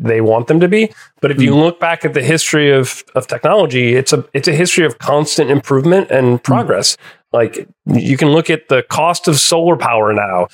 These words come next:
Speaker 1: I mean, it's
Speaker 2: Hmm.
Speaker 1: falling so rapidly that there's a real hope that we actually will have clean, safe power that we can use everywhere, everywhere, every now.
Speaker 2: It's so crazy you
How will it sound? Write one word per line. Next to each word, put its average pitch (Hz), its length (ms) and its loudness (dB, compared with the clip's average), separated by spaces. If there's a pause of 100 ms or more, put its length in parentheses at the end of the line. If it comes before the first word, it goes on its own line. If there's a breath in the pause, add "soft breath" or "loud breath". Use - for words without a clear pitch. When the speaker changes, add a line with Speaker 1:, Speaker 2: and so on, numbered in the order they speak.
(180 soft breath)
Speaker 1:
I 113 40 -2
mean, 120 140 0
it's 117 140 -2
Speaker 2:
Hmm. 131 80 4
Speaker 1:
falling 147 380 2
so 139 180 0
rapidly 139 460 0
that 127 160 -2
there's 123 180 2
a 120 60 0
real 139 240 0
hope 143 260 -2
that 104 120 0
we 117 140 0
actually 110 320 0
will 107 80 2
have 110 300 -4
clean, 127 600 2 (260 loud breath)
safe - 500 -4 (260)
power 143 480 2
that 117 100 2
we 117 100 -2
can 117 160 -2
use 120 160 2
everywhere, 117 720 2
everywhere, 113 640 2
every 110 240 0
now. 117 140 2
Speaker 2:
It's 107 240 0
so 220 180 4
crazy 214 440 -2
you 170 40 0